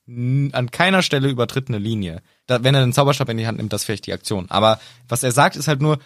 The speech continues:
„Lies doch den Tagespropheten wie deine Mutter.“ Und dann sagt er später,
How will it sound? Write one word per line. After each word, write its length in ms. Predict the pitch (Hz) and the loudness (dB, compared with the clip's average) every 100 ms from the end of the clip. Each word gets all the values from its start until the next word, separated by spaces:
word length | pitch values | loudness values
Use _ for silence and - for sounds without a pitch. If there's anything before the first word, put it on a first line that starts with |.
| _ | _
„Lies 180 | 135 151 | -4 0
doch 120 | 147 | -2
den 260 | 131 123 - | 0 -4 -2
Tagespropheten 760 | 120 127 131 170 - 185 180 | 0 0 -2 -6 -4 -4 -4
wie 80 | 113 | -4
deine 200 | 104 98 | -4 -4
Mutter.“ 420 | 101 123 226 269 - _ _ - | -4 0 2 2 -2 _ _ 2
Und 200 | 180 151 | 4 6
dann 140 | 160 | 4
sagt 180 | 180 180 | 2 -2
er 60 | 185 | -4
später, 280 | - 180 | -6 -8